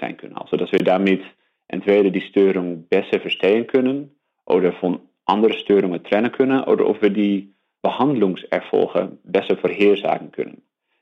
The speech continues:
Denn wie Sie gesagt haben, das passiert jetzt, äh, eigentlich komplett mit, mittels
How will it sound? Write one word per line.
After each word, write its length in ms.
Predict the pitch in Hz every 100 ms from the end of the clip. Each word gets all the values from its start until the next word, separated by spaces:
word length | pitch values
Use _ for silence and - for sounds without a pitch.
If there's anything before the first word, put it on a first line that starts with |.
| -
Denn 160 | 87
wie 100 | 98 98
Sie 100 | 98
gesagt 380 | 90 107 117 -
haben, 180 | 85
das 120 | 87 85 -
passiert 440 | - - 104 95 98 - -
jetzt, 360 | 98 110 113 - _ _ -
äh, 60 | -
eigentlich 640 | - 101 98 95 92 -
komplett 640 | - 101 101 107 107 107 107 - _
mit, 260 | 95 92 - _ _ _
mittels 320 | 101 92 85